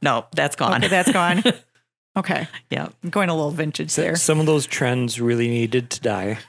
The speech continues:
Speaker 3: You know, they were probably nice at the time and different, but
Speaker 1: <laughs> I'm
Speaker 3: it's
Speaker 1: thinking
Speaker 3: okay.
Speaker 1: you weren't gonna get it in your house.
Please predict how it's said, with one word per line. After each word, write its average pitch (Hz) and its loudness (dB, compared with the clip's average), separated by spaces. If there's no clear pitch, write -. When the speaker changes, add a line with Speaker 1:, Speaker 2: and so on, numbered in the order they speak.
Speaker 3:
You 233 4
know, 104 -4
they 113 0
were 143 0
probably 131 2
nice 131 2
at 127 0
the 151 -2
time 120 2
and 127 0
different, 127 0
but 101 0
Speaker 1:
<laughs> - -12
I'm - -2
Speaker 3:
it's 170 0
Speaker 1:
thinking 160 2
Speaker 3:
okay. 160 2
Speaker 1:
you 165 2
weren't 160 0
gonna 165 0
get 156 0
it 139 0
in 135 0
your 123 2
house. - 0